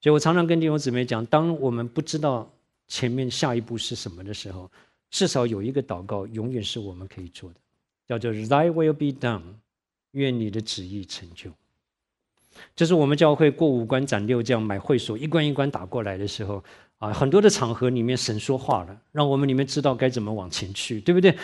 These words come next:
啊，例如说这个场地被人家买去了，是整个 Bay Area 最大的 developer 买去的哈。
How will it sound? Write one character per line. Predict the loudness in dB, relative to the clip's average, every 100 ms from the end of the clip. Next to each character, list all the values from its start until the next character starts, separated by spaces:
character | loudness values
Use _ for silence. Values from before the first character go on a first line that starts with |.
| -10 -2
啊， | 4
例 | 4
如 | 6
说 | 4
这 | 6
个 | 4
场 | 4 4
地 | 4
被 | 4 4
人 | 4
家 | 4
买 | 4 2 0
去 | -2 4 4
了， | 4 -8 -20 -4
是 | -2
整 | 4 6
个 | 6
Bay | 8 8
Area | 10 10 10 8
最 | 6 2 4
大 | 2
的 | 2 4
developer | 2 6 8 8 6 2
买 | 2 -2
去 | -2 -4
的 | -4
哈。 | -8 -8